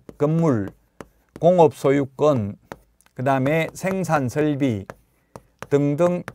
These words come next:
재산적 가치가 있는 물건들을 다 묶어서 이것을 재단 목록을 작성하고, 이 재단 목록 안에 들어있는 것을 공장재단으로 등기를 하게 되면,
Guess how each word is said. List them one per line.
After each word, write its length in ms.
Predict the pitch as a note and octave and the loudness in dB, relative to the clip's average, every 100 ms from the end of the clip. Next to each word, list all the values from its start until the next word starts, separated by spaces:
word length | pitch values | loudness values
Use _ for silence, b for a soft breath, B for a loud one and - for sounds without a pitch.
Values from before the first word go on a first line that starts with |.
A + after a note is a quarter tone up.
| _ | _
재산적 520 | - F#3+ F#3+ F#3 D#3+ C3+ | 0 2 2 2 -2 0
가치가 380 | D3 B2+ D#3 | -2 0 -2
있는 220 | C3 C#3+ C#3+ | 0 -2 -2
물건들을 560 | D3+ D3+ C#3 B2+ A#2+ - | 0 0 0 0 -4 -4
다 180 | B2 B2+ | -2 0
묶어서 920 | D3 E3+ - C#3 B2 E3 D3+ A2 G2+ - | -2 -8 0 2 2 2 4 4 0 -8
이것을 640 | C#3 C3+ C#3 E3+ F3+ F#3 - _ _ _ _ - | -2 0 2 2 2 2 -2 _ _ _ _ -2
재단 420 | C3 C3 D#3+ D#3 | 0 4 4 2
목록을 800 | D3+ F3 F3+ F3+ B2+ A2+ F3 - - | -2 -2 2 4 4 2 0 -4 -10
작성하고, 1000 | - C3+ B2+ - C#3+ B2+ D#3 A#2 G2+ F#2 - - _ - _ - _ - | -2 -2 -2 -6 -4 -2 -2 -2 -4 -4 -8 -20 _ -20 _ -20 _ 0
이 180 | C#3+ C3+ | 0 2
재단 380 | C3+ C3+ E3+ E3 | 0 2 2 0
목록 340 | E3 E3+ E3 | -2 0 2
안에 220 | F3 E3 | 2 2
들어있는 480 | C3 C3+ C3+ B2+ C3 | 0 2 2 0 -2
것을 420 | B2+ B2 F#3 F#3 - - _ _ _ _ | -2 0 0 0 -4 -16 _ _ _ _
공장재단으로 1300 | C3 C3 C3+ C3+ D#3 D#3+ D#3 D#3 D#3+ C#3+ A2+ C#3 F3+ _ _ _ | -4 -2 0 2 2 2 0 0 -2 -2 -2 -4 -8 _ _ _
등기를 480 | D3+ D#3+ F3 D3+ C3 | -4 -2 0 0 0
하게 200 | C#3+ C3 | -2 -2
되면, 440 | C3 A#2+ D#3 A#2 | -2 -2 -4 -4